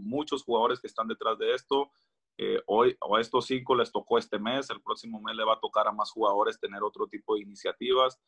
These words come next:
pero lo que estamos buscando todos los compañeros y yo en lo personal, eh, pues es darle un poquito de todo lo que el básquetbol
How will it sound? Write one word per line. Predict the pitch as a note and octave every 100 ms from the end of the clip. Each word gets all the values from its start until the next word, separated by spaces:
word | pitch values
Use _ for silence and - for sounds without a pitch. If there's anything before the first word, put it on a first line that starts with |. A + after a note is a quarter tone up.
| _ _ _ _
pero | A2+ A#2
lo | A#2
que | A#2
estamos | A#2+ C3+ C3
buscando | C3+ C3 B2+ C3 B2+ B2 A2+ -
todos | A#2+ B2+
los | B2
compañeros | - A2+ A2 A2 A#2 A#2 A#2+ -
y | - G#2
yo | A2
en | A#2
lo | A2+
personal, | - - G2+ G#2+ A2+ A#2 _ _ _ _
eh, | - A2 G#2 -
pues | G2+
es | A#2
darle | A#2+ B2 B2
un | B2+ B2+
poquito | A#2+ - A2+ A#2+ A2+
de | G#2
todo | A2 A#2
lo | A#2
que | G#2+
el |
básquetbol | A2 A2 A2+ G#2+ A2 A2